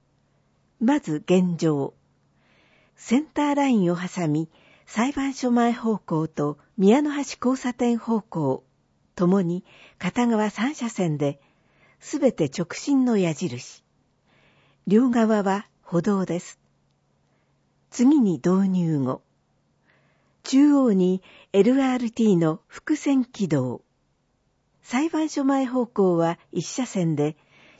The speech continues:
直進の矢印。路肩には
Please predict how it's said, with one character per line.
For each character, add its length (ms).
直 180
進 300
の 120
矢 160
印。 480
路 160
肩 300
に 120
は 240